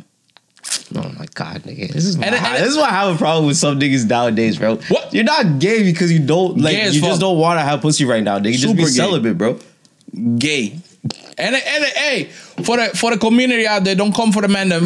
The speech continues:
Speaker 2: I'm not saying that ain't nothing wrong with being gay, but I didn't think I was gay.
Speaker 1: <laughs>
Speaker 2: My whole life. Or, is what I said,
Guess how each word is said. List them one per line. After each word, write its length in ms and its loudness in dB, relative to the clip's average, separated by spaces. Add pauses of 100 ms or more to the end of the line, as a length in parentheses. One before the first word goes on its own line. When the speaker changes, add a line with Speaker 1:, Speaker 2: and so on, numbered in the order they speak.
Speaker 2:
I'm 120 0
not 180 0
saying 200 0
that 140 0
ain't 120 0
nothing 220 2
wrong 160 2
with 120 2
being 240 4
gay, 360 -2 (520)
but 480 0 (520)
I 100 -2
didn't 240 2
think 160 0
I 40 2
was 180 2
gay. 400 -2 (1700)
Speaker 1:
<laughs> 600 -2
Speaker 2:
My 160 0
whole 220 4
life. 400 -2 (560)
Or, 220 2 (420)
is 160 -4
what 140 2
I 100 -2
said, 380 -2